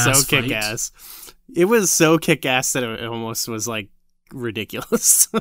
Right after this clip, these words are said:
Speaker 2: Yeah.
Speaker 1: but, uh, I
Speaker 2: It'd be
Speaker 1: loved it,
Speaker 2: hard
Speaker 1: yeah.
Speaker 2: to top that. But there were some, there were some sick fights. The,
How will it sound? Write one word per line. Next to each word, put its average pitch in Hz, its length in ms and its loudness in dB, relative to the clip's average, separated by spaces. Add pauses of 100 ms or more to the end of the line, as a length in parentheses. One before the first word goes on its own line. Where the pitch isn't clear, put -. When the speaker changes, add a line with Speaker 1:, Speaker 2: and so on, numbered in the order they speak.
Speaker 2:
Yeah. 147 340 0
Speaker 1:
but, 131 160 0
uh, 113 200 -4 (320)
I 147 120 -2
Speaker 2:
It'd 160 80 2
be - 20 2
Speaker 1:
loved 143 140 4
it, 147 60 0
Speaker 2:
hard 170 260 6
Speaker 1:
yeah. 117 120 -2
Speaker 2:
to - 100 -2
top 123 300 -2
that. 104 280 -6
But 131 60 -2
there 214 100 6
were 240 80 4
some, 196 220 2
there 165 140 2
were 202 60 4
some 185 160 2
sick 170 200 2
fights. 123 460 -2
The, 117 400 -4